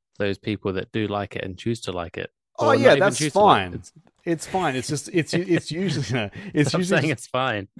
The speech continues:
Speaker 2: No, because, but, like, but usually it's because those are the people who are the ones who give you shit for liking stuff like The Fugitive because, like,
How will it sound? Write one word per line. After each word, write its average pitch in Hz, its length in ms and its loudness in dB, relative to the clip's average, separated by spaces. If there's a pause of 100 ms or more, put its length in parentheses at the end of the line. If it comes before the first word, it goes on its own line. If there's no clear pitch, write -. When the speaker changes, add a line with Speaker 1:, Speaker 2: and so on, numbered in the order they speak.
(140)
Speaker 2:
No, 151 160 2
because, 175 260 -2
but, 208 140 0
like, 175 220 -6
but 180 180 0
usually 180 480 0
it's 143 100 -4
because 135 540 -4
those 143 280 -2
are 147 40 -10
the 147 80 -6
people 131 320 -8
who 123 160 -4
are 117 60 -2
the 117 100 -4
ones 110 380 -8
who 107 120 -10
give 98 320 -10
you 113 160 -8
shit 113 260 -12
for 104 120 -14
liking 113 420 -12
stuff 95 220 -14
like 104 140 -14
The 92 60 -20
Fugitive 92 460 -14
because, 95 400 -12
like, 92 320 -14